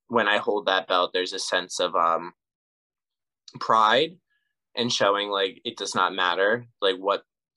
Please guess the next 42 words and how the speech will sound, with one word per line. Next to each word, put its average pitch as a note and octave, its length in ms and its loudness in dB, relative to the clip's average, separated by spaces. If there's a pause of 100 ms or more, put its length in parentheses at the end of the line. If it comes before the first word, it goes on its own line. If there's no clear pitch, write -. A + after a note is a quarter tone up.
(440)
what G#2+ 200 0
is G2 140 -2
on F#2+ 160 2
this F#2+ 160 -2
belt, F#2+ 360 2
what G#2 140 -2
it F2+ 120 -4
stands F2+ 380 -4
for, G2+ 280 2
like, F2+ 220 -4
who G2+ 120 -12
holds F2 360 -10
it. E3 340 4
It's - 420 -6 (500)
showing G2+ 440 4
that F#2+ 280 0 (120)
there F#2+ 220 2
is F#2 100 -4
progress F#2+ 560 0
in G2 60 -12
wrestling G#2 600 -4
and G2 120 -8
that F2+ 260 -4
just F#2+ 220 -12
because F#2 380 -6
you F#2 300 -8
happen F2+ 300 -2
to - 140 -10
be F2+ 260 0
a F#2+ 120 -6
homosexual F2 560 -6
man G#2+ 220 0
does G#2+ 180 -8
not F#2 200 -2
mean F#2+ 240 -8
you F#2 140 -14 (100)
cannot F2 420 0
perform F#2+ 500 0
at F2 140 -2
a E2+ 60 -2
top E2 320 -2
level F2+ 420 -2